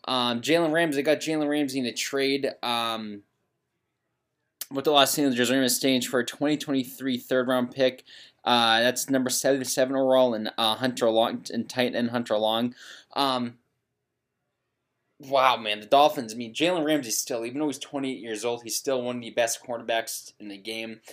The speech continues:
And, uh, this Dolphins team, no, they, they got a good, uh, cornerback duo now. No, Dolphins, they, uh, made the playoffs last year, had a very good season. I think this addition to Jalen Ramsey is gonna help that defense out. Um, I was shocked when I saw it.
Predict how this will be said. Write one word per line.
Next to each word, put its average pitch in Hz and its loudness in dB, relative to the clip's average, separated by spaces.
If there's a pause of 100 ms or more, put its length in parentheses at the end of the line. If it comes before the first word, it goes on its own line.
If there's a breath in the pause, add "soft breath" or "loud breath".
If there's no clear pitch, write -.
(360 loud breath)
And, 120 -8
uh, 120 -6
this 135 -4
Dolphins 160 2
team, 127 -8
no, 120 -6
they, 147 -6
they 151 2
got 175 0
a 156 -6
good, 156 -8
uh, 131 -4
cornerback 139 -4
duo 143 -2
now. 110 -8
No, 113 -10
Dolphins, 143 -2 (680)
they, 123 -6
uh, 120 -8
made 139 0
the 143 -2
playoffs 139 -2
last 135 -4
year, 147 -4
had 135 -6
a - -16
very 120 -6
good 120 -10
season. 120 -10
I 107 -10
think 113 -14
this 113 -6
addition 117 -8
to 110 -16
Jalen 110 -8
Ramsey 120 -10
is 120 -14
gonna 110 -12
help 113 -12
that 107 -8
defense 117 -10
out. 131 -4 (720 soft breath)
Um, 123 -4
I 123 0
was 120 -4
shocked 143 2
when 131 -4
I 123 -2
saw 135 0
it. 180 -4